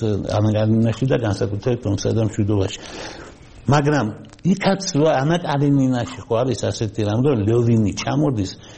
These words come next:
კიტი შერბაცკაიას ხელი უნდა ითხოვოს და კიტის ამ დროს სულ სხვა ვინმე, უფრო ახალგაზრდა, უფრო მოსა-, მოწონს, როგორიც არის, ასე ვთქვათ,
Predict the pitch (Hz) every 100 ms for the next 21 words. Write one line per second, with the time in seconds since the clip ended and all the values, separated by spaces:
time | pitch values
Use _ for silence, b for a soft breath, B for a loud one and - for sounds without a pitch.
0 | B B - 123 127 120 85 123 113 120
1 | - 113 113 110 127 113 110 110 113 139
2 | - 139 113 95 101 107 - 143 139 117
3 | - 110 113 107 117 151 127 - B B
4 | - - 175 139 - 147 131 117 127 120
5 | 110 104 104 131 110 - 110 110 110 110
6 | 104 107 101 98 117 110 110 104 113 107
7 | B B 107 113 110 135 135 - B B
8 | 113 107 110 104 110 110 123 - 104 -
9 | 101 - 117